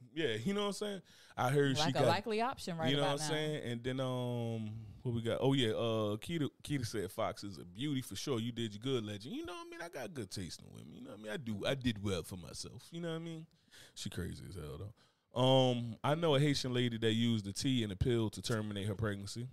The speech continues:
Speaker 1: Yeah, I heard of that.
Speaker 2: Yeah.
Speaker 1: I heard of different, um, herbs
Speaker 2: I
Speaker 1: and
Speaker 2: definitely know the herbs and things like that.
Speaker 1: We ain't about to go ahead and tell y'all this, so y'all just out here.
Speaker 2: I ain't gonna say it on the air.
Speaker 1: I ain't gonna say it on the air. If you wanna, if you wanna find out what that is, you know, you could D M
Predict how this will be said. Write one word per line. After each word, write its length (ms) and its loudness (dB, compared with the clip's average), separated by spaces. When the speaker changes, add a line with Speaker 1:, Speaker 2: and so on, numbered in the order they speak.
Speaker 1:
Yeah, 200 2
I 20 4
heard 240 2
of 60 -4
that. 240 4
Speaker 2:
Yeah. 40 2
Speaker 1:
I 60 2
heard 240 2
of 80 -10
different, 340 -4
um, 340 -4
herbs 380 2
Speaker 2:
I 60 2
Speaker 1:
and 80 -4
Speaker 2:
definitely 320 -2
know 240 0
the 120 -4
herbs 420 2
and 200 -4
things 260 -8
like 200 -10
that. 240 -8
Speaker 1:
We 100 2
ain't 120 4
about 180 4
to 40 -2
go 140 0
ahead 160 0
and 80 -8
tell 220 4
y'all 280 0
this, 200 -4
so 80 -6
y'all 180 -4
just 220 -8
out 140 -4
here. 100 -8
Speaker 2:
I 120 -10
ain't 80 -12
gonna 180 -12
say 80 -10
it 100 -8
on 120 -6
the 120 -6
air. 320 0
Speaker 1:
I 60 -10
ain't 80 -4
gonna 100 0
say 200 4
it 60 2
on 100 0
the 100 -6
air. 160 2
If 80 -2
you 80 4
wanna, 220 4
if 80 0
you 80 2
wanna 160 2
find 320 2
out 80 2
what 100 -4
that 160 -4
is, 260 0
you 60 -6
know, 120 -6
you 120 -2
could 160 -6
D 220 -2
M 200 -6